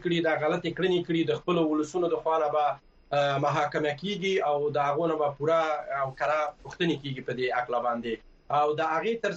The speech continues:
څنګ، آه، زه دا ویلی شم چې د دنیا د وسلوال پوځ هغه منصوبین چې موږ سره په شریکه باندې په دغه جګړه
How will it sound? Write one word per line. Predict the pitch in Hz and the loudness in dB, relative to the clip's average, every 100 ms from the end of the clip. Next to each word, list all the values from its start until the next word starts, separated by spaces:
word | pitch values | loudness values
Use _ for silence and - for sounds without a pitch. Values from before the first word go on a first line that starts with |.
| 208 | -2
څنګ، | 214 208 | 0 0
آه، | 190 180 170 | -2 -2 -2
زه | 175 | 0
دا | 175 | 0
ویلی | 170 196 214 196 | 2 0 0 -2
شم | 196 190 190 | -2 -2 -2
چې | 185 175 170 | -2 -2 -2
د | 147 | -2
دنیا | 139 147 175 175 170 - _ _ | -2 0 2 2 0 -4 _ _
د | - | 0
وسلوال | 143 139 151 175 190 180 175 | 0 2 2 2 2 0 0
پوځ | 175 170 156 175 | 0 0 -2 0
هغه | 185 175 | 0 0
منصوبین | 156 147 - 156 170 160 | -2 -4 -6 -4 -2 -2
چې | - 160 156 | 0 0 2
موږ | 165 160 160 | 2 0 0
سره | 151 151 147 143 | 2 2 0 0
په | 143 | 0
شریکه | 139 151 220 202 190 | 0 0 0 2 2
باندې | 180 175 170 165 156 - _ - | 0 -2 -2 -2 -4 -10 _ -2
په | 151 | 2
دغه | 160 156 147 139 | 2 2 0 0
جګړه | 147 156 | 0 0